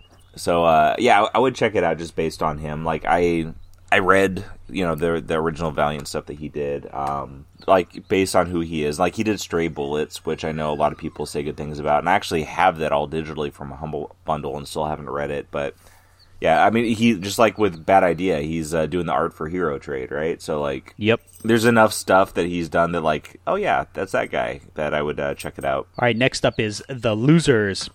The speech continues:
Speaker 2: by Andy Diggle and Jock. They're a special forces team that work within the C I A. After being betrayed by their leader, they seek revenge and uncover plenty of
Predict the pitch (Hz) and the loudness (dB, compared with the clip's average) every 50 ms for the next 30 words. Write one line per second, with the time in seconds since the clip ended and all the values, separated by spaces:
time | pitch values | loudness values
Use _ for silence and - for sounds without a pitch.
0 | - - 107 104 107 - - 120 131 135 135 123 107 120 120 120 127 123 123 113 | -6 -4 -4 -4 -4 -4 -4 -4 -2 0 -2 0 2 2 4 6 4 4 4 2
1 | 120 110 101 98 92 - 120 110 104 90 - - - - - _ _ - 110 95 | -2 -4 -4 -6 -2 0 2 2 2 0 -4 -10 -18 -18 -18 _ _ -8 -6 -6
2 | 92 - - - - 127 - - 143 123 - - 127 110 - 117 104 - - 131 | -6 -6 -8 -4 -4 -4 0 2 2 2 2 2 0 0 0 -2 -6 -4 -2 -2
3 | 120 113 107 101 90 104 135 147 - - 117 95 - - 175 185 143 107 95 87 | -2 0 0 -2 4 8 8 8 8 6 -4 -4 -2 -2 -4 -2 -2 -4 -6 -6
4 | - - - - 113 98 92 95 95 90 90 85 85 80 - - - - - _ | -8 -8 -6 -4 -2 -2 0 0 -2 -2 -4 -4 -6 -8 -10 -14 -20 -20 -20 _
5 | - 104 - - 123 104 113 104 101 98 98 - - - 160 160 151 135 117 - | -10 -10 -6 -6 -4 -2 -2 -4 -4 -6 -8 -8 -4 2 4 4 4 4 4 4
6 | 120 120 113 113 110 110 117 120 113 113 104 98 90 - 90 - - - - 170 | 4 4 4 2 2 2 2 2 2 2 0 0 0 -4 -6 -6 -6 -4 -4 -4
7 | - - 139 113 123 113 107 98 95 87 98 98 98 101 98 - - 110 104 92 | 0 2 0 2 2 0 -2 -2 -4 -6 -6 -6 -4 -6 -4 -4 -4 -4 -4 -6
8 | - - - - 135 139 117 98 87 82 - | -10 -10 -4 -2 0 0 2 0 0 -4 -6